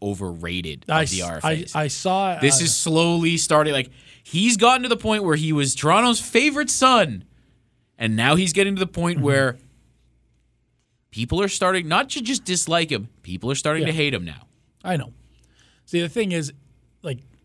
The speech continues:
Speaker 2: I, I can justify paying a center eleven and a half million dollars
Speaker 1: Exactly.
Speaker 2: because they're a center. They're the most,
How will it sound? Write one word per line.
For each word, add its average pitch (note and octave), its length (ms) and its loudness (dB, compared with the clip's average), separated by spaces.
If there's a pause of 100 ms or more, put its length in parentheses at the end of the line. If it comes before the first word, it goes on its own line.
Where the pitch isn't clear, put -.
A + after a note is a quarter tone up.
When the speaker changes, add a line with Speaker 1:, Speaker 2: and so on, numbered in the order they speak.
(1040)
Speaker 2:
I, G#3 300 -4
I G3 160 -2
can G#3+ 160 -4
justify E3+ 520 -4 (320)
paying D#3 340 -2
a D#3 40 -2
center D#3 460 -2 (520)
eleven C3+ 340 2
and A#2+ 120 -6
a A2 40 -4
half A2 260 -6
million G#2+ 300 -10
dollars - 420 -20 (220)
Speaker 1:
Exactly. E3+ 220 0
Speaker 2:
because D#3+ 340 -2 (180)
they're G3+ 140 -2
a F#3+ 40 -2
center. A#2+ 420 -4
They're E3+ 180 0
the F#3+ 100 0
most, F#3 300 -2